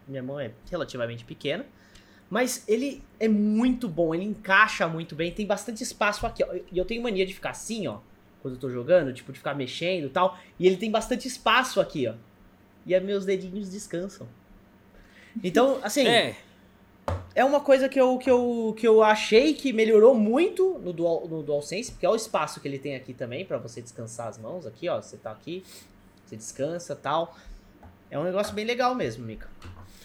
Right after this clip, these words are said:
Speaker 2: É, ele, e, e ele tem a texturinha, ah, áspera, que eu particularmente curto, só que é um áspero menos agressivo que o do Xbox.
Speaker 1: Uhum.
Speaker 2: Acho que o Vini t-, também tenha sentido isso.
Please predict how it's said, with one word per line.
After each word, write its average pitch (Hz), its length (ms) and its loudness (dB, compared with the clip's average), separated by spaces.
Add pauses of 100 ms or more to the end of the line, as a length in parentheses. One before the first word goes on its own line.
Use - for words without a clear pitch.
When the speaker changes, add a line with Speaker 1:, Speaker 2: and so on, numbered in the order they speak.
(160)
Speaker 2:
É, 269 220 2
ele, 208 140 4
e, 185 320 -2
e 175 40 4
ele 214 120 2
tem 226 160 0
a 208 60 -2
texturinha, 175 840 0
ah, 113 360 -2 (540)
áspera, 220 640 4
que - 80 -2
eu 151 60 0
particularmente 147 680 0
curto, 202 540 -4 (380)
só - 200 4
que 208 360 -2 (120)
é 165 80 2
um 180 160 2
áspero 196 380 4
menos 208 340 2
agressivo 180 840 -2 (340)
que 170 180 -4
o 175 80 4
do 165 380 2 (580)
Xbox. - 560 -2 (220)
Speaker 1:
Uhum. 123 60 -14 (120)
Speaker 2:
Acho 110 160 -6
que 139 80 -4
o 123 40 -2
Vini 135 280 -4 (320)
t-, 135 120 -4
também 139 260 -2
tenha 147 160 -4
sentido 135 420 -6
isso. 113 220 -2